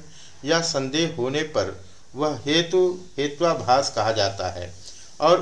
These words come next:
उससे अनुमेय की सिद्धि नहीं होती। हेत्वाभास के भेद। बौद्ध मत में तीन प्रकार के हेत्वाभास होते हैं, असिद्ध, विरुद्ध तथा अनैकांतिक। पहला, असिद्ध।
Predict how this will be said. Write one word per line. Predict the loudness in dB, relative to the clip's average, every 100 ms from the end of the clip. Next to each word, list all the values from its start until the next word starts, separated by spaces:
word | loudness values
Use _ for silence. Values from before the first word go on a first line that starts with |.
| 2
उससे | 0 2 2 2
अनुमेय | -2 -2 0 2 0
की | -2 -4
सिद्धि | -4 -8 -8 -6
नहीं | -6 -6 -6
होती। | -8 -10 -12 -14 -16 -16 -16 -16 -16 -16 -6
हेत्वाभास | -2 0 4 4 6 6 6 4
के | 2 0
भेद। | 0 2 2 0 -8 -14 -2
बौद्ध | 4 4 4 -2
मत | -4 -4
में | -6 -6
तीन | -4 -4 -4
प्रकार | -4 2 4 2
के | -2 -6 -6 -12 -16 -14 -4
हेत्वाभास | -2 2 4 4 6 4 2
होते | -4 -6 -8
हैं, | -8 -12 -14 -14 -14 -14 -8 0
असिद्ध, | 4 6 4 2 -8 -8 -12 -4
विरुद्ध | -2 0 -2 -4 -10 -12 -16 -4 -2
तथा | 4 4 4 0
अनैकांतिक। | -2 -2 0 0 0 -4 -6 -8 -16 -16 -16 -18 -16 0
पहला, | 2 4 2
असिद्ध। | -2 -4 2 4 4 0 -10